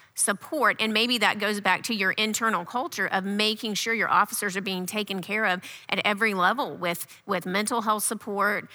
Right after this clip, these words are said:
and trauma training and all those things. But is there anything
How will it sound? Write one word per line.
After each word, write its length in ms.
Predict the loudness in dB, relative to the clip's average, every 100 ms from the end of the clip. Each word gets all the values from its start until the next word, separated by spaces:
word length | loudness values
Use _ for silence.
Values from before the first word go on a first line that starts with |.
| -12
and 160 | -8 -4
trauma 380 | 4 6 6 2
training 520 | 0 0 2 0 0
and 120 | 2
all 140 | 2 2
those 260 | 0 -2
things. 540 | 0 0 0 0 -4 -8 -12 -4
But 300 | 0 0 0
is 180 | 0 2
there 140 | 2 2
anything 500 | 2 0 -2 -2